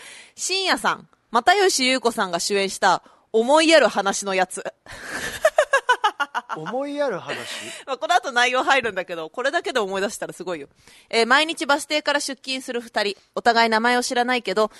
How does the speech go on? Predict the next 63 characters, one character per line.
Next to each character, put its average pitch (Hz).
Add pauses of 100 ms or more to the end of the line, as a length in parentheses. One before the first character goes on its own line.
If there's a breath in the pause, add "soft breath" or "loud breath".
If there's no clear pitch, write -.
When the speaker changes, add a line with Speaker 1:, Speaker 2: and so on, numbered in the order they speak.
(180 loud breath)
Speaker 1:
バ 220
ス -
停 294
が 285
ゴ 247
ミ 311
で 262
溢 247
れ 220
て 180
て、 -
深 392
夜 381
さ 311
ん 226
は 202
そ 220
こ 240
を 233
休 214
み 247
の 247
日 254
に 202
ゴ 175
ミ 190
拾 202
い 165
し -
て 170
て、 - (340 soft breath)
あ 269
る 285
日 247
優 277
子 262
さ 220
ん 185
が 214
バ 302
ス -
停 254
を 254
通 262
り 247
か 262
か 262
る 214
と 208
掃 320
除 294
し -
て 302
る 285
深 285
夜 277
さ 254
ん -
を -
見 214
か 202
け 190
て、 -